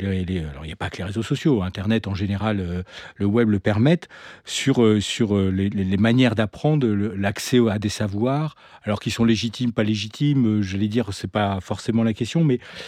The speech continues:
en quoi ça re-questionne aussi quelque part, euh, la définition des savoirs et de leur accès et le rôle que l'école joue dans cet accès au, à des savoirs légitimes, euh,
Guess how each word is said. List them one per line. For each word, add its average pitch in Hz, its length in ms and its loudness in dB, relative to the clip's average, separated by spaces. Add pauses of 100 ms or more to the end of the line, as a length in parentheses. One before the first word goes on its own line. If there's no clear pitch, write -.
(240)
en 123 120 0
quoi 160 280 4
ça 123 180 4
re-questionne 147 960 2 (1400)
aussi 151 440 4 (240)
quelque 113 240 0
part, 165 420 2
euh, 117 140 4
la 107 120 4
définition 120 540 0
des 117 120 2
savoirs 117 540 0
et 117 60 0
de 110 80 2
leur 104 180 2
accès 156 380 0 (560)
et 117 100 0
le 123 100 6
rôle 185 360 6
que - 140 2
l'école 123 420 4
joue 143 280 2 (480)
dans 131 200 4
cet 131 240 -2
accès 123 280 2
au, 131 200 4
à 113 100 -2
des 113 100 2
savoirs 117 520 2 (300)
légitimes, 120 720 2
euh, 107 200 4